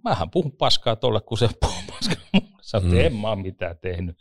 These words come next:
Speaker 1: No näkehän se sitten videolta sen.
Speaker 2: Ne, ne.
Speaker 1: Et siellä on, ei se mikään älytön liike, mutta on liike kuitenkin. Ja,
Speaker 2: Joo.
Speaker 1: ja tota, Ikalle se, se, että mä sille kusetin sitä, niin se oli liikaa. Ja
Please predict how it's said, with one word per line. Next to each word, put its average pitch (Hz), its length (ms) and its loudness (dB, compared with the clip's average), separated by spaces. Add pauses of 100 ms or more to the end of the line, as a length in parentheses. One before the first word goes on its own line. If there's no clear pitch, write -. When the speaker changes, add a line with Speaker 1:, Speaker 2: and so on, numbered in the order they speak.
(240)
Speaker 1:
No 104 60 0
näkehän 107 400 2
se 98 60 -6
sitten 92 300 -10
videolta 87 520 -8
sen. 78 240 -16 (100)
Speaker 2:
Ne, 82 300 4
ne. 80 260 4 (300)
Speaker 1:
Et 104 140 2 (500)
siellä 104 240 2
on, 113 160 -2 (320)
ei 104 180 4
se 147 120 4
mikään 117 460 0
älytön 104 380 -4
liike, 95 300 0
mutta 202 240 2
on 107 140 4
liike 95 300 0
kuitenkin. - 680 -10
Ja, - 100 -12 (100)
Speaker 2:
Joo. 87 280 6 (460)
Speaker 1:
ja 85 140 -6
tota, - 540 -6 (420)
Ikalle 110 320 0
se, - 220 0 (300)
se, 113 160 2
että 95 120 -2
mä 123 80 2
sille 127 200 2
kusetin 117 460 0
sitä, 104 300 0
niin 98 120 -2
se 98 80 -2
oli 95 220 0
liikaa. 95 480 -2
Ja 95 200 -4